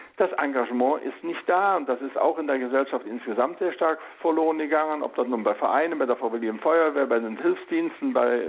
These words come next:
politischen Parteien, äh, d-, dass die Bereitschaft, sich für das Gemeinwesen zu engagieren,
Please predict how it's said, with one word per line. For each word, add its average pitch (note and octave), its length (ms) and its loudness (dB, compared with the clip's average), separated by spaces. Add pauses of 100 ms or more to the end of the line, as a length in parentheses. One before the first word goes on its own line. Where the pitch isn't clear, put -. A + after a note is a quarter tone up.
politischen - 380 -4
Parteien, F3 520 0 (360)
äh, C#3 300 4 (580)
d-, B2+ 160 -4
dass D#3 160 4 (320)
die C#3+ 80 0
Bereitschaft, E3+ 800 0 (400)
sich - 160 -10
für E3 100 -2
das B2+ 160 4 (100)
Gemeinwesen E3+ 760 0
zu D#3 60 2
engagieren, D#3+ 840 2